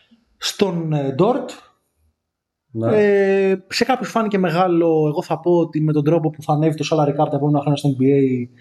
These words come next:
Speaker 1: μια χαρά συμβόλαιο θα είναι. Ε, παίκτης που μπορεί να παίξει άμυνα on ball και να σουτάρει, θα είναι πάντα χρήσιμο στη λίγα.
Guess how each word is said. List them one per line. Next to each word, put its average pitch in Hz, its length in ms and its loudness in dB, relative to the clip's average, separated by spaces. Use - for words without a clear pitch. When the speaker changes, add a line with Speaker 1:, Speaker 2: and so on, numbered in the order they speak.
Speaker 1:
μια 170 120 4
χαρά 160 160 2
συμβόλαιο 139 360 2
θα 131 140 -8
είναι. 196 220 0
Ε, 147 800 4
παίκτης 190 260 -2
που 147 60 -4
μπορεί 160 260 4
να 135 440 0
παίξει 156 260 -2
άμυνα 147 360 2
on 143 60 4
ball 135 480 2
και 147 120 -2
να 131 80 -4
σουτάρει, 135 640 -2
θα - 140 -4
είναι 160 100 -2
πάντα 156 160 0
χρήσιμο 139 300 -6
στη 151 100 -2
λίγα. 226 240 2